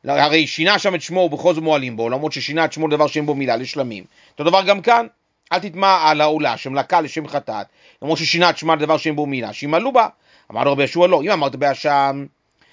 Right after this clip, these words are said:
שאם שינה את שמו לא שינה את מקומו, כי הרי שחטו בצפון כדינו, תאמר בעולה ששינה את שמה וגם שינה את מקומה, פה מדובר גם שינוי שם וגם שינוי מקום." אמר רבי אליעזר, "אשם ששחטו בדרום לשם שלמים יוכיח", הנה אדרבה, יש פה אשם ששחטה, ששחט את האשם שלא במקומו הראוי,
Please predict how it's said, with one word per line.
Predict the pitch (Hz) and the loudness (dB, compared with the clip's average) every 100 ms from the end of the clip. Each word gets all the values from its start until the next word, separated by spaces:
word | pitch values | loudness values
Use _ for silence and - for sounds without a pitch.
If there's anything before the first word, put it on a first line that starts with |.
| _ | _
שאם | - 151 143 | -6 -4 -4
שינה | 147 143 139 | -4 0 0
את | |
שמו | 139 139 139 139 | 0 -2 0 2
לא | 143 | 0
שינה | 135 147 143 | -2 -2 0
את | 143 | 0
מקומו, | 139 131 135 196 160 - _ _ _ | -2 -2 2 4 2 0 _ _ _
כי | 117 | -8
הרי | 120 | -8
שחטו | - 131 143 | -6 -6 -6
בצפון | 139 - 120 113 | -6 -6 -2 0
כדינו, | 131 123 160 208 | 0 0 2 2
תאמר | - 131 151 | 0 0 0
בעולה | 131 123 151 | 0 -2 -2
ששינה | 117 107 143 | -4 -6 -8
את | - | -4
שמה | 147 | -4
וגם | 127 131 | -4 -6
שינה | 127 139 | -6 -6
את | 131 | -6
מקומה, | 127 113 147 131 - _ _ _ _ | -8 -4 0 0 -2 _ _ _ _
פה | 165 | 0
מדובר | 185 185 | 2 2
גם | 170 180 | 2 0
שינוי | 170 170 | 0 -2
שם | 143 123 | -2 -4
וגם | 139 143 | -4 -4
שינוי | 160 | -4
מקום." | 165 160 262 147 - _ _ - | -2 4 4 4 -6 _ _ -10
אמר | 117 147 | 0 2
רבי | 160 147 | 2 0
אליעזר, | 160 160 127 | 2 2 2
"אשם | 160 160 | 0 -2
ששחטו | 127 - 127 170 | -4 -8 -4 -2
בדרום | 147 131 - | -2 -2 -4
לשם | 131 160 | -4 -4
שלמים | 147 165 | -2 0
יוכיח", | 196 196 262 226 190 | 0 2 2 2 -2
הנה | 226 202 | -2 -2
אדרבה, | 214 196 165 - _ _ - | 0 0 0 -2 _ _ -6
יש | 156 | -2
פה | 180 170 | 4 4
אשם | - 220 | 4 0
ששחטה, | 160 139 147 220 208 190 | -2 -6 -4 2 2 2
ששחט | 165 123 - - 156 170 170 | -2 -8 -8 -6 -2 -2 -4
את | 160 | -4
האשם | 151 - 120 110 | -4 -4 -6 -4
שלא | 131 | -4
במקומו | 160 170 190 190 | -4 -2 2 4
הראוי, | 190 220 240 208 | 4 0 -2 -4